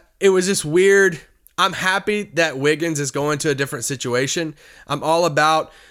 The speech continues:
uh, <clears throat> kinda Andre Drummond in a different vein if somebody else got Andre Drummond. But I'm all about some of these guys that underperform, that's been in a losing situation their entire career, getting a,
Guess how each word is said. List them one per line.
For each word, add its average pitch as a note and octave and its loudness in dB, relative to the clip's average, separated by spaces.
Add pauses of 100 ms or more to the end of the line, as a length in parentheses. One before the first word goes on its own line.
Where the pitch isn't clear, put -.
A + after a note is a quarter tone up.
(180)
uh, C3+ -2
<clears throat> - -12
kinda G#3 -2
Andre F#3+ 2
Drummond E3 0
in D3 0
a C3 -2
different D3+ -4
vein E3 -2
if C3 -4
somebody D#3 0
else D#3+ 0
got B2+ 0
Andre B2+ -2
Drummond. C3+ -2
But C3+ -10
I'm G3 -2
all A#3+ 2
about G3+ 0
some F#3+ -2
of F#3 -4
these D#3+ -2
guys D3+ 0
that D3+ -4
underperform, E3 -2 (240)
that's C#3+ -4
been E3+ 0
in E3 2
a C#3 0
losing D3+ 0
situation D3 -2
their C#3 -4
entire C#3+ 0
career, C#3 0
getting D#3 -2
a, C3 -4